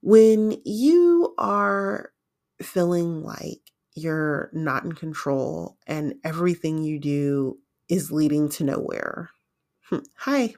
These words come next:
business owners. You guys know this, this feel. Moms, you guys know this. You guys know this feel more than anybody because I swear we be on a hamster wheel.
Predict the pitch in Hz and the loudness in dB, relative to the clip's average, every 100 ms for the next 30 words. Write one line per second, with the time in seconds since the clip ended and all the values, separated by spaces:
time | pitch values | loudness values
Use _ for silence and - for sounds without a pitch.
0 | - 202 190 175 165 160 156 165 - - | -4 -2 0 -2 -2 -4 -4 -6 -10 -16
1 | - - _ _ _ - 160 175 196 185 | -20 -20 _ _ _ -14 -6 -2 2 2
2 | 170 170 - 135 - - - 185 - - | 2 -4 -4 -6 -6 -8 -10 -10 -12 -12
3 | - - 160 - - - - - - _ | -16 -8 -6 -6 -6 -6 -4 -6 -8 _
4 | _ _ _ - 262 - 139 175 - - | _ _ _ 0 4 4 4 0 -10 -14
5 | - 160 156 147 143 151 - 220 190 151 | -8 -6 0 2 2 -2 -8 -16 -10 -2
6 | 147 139 131 135 - - 147 156 180 170 | 0 0 0 -4 -8 -10 -6 -2 0 -2
7 | 160 - 131 127 131 - 127 143 110 - | -4 -4 -4 -4 -8 -10 -8 -8 -8 -8
8 | 151 156 - 165 147 147 147 - - - | -6 -8 -8 -6 -4 -6 -8 -10 -10 -10
9 | - 143 139 139 - - - - 180 190 | -6 -2 -2 -4 -8 -20 -20 -4 -2 -2
10 | - 156 147 139 196 - - - - - | -2 0 0 0 -2 -6 -8 -8 -12 -20
11 | - 147 170 202 - - - - - - | -18 -6 0 0 -2 -4 -4 -4 -6 -8
12 | - - | -10 -14